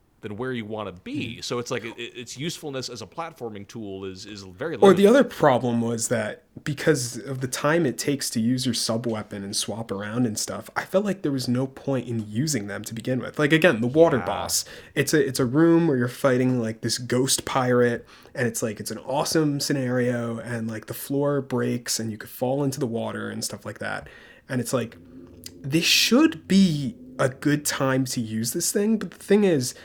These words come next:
Speaker 2: the challenge of jumping over platforms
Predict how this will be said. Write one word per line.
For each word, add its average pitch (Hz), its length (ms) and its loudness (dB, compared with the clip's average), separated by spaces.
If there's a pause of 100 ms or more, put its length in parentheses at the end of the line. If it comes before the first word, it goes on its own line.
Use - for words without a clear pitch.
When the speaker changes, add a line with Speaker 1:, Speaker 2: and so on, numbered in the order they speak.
(160)
Speaker 2:
the 147 80 2
challenge 196 640 4
of 123 140 -2
jumping 147 360 0
over 131 220 0
platforms 107 920 -2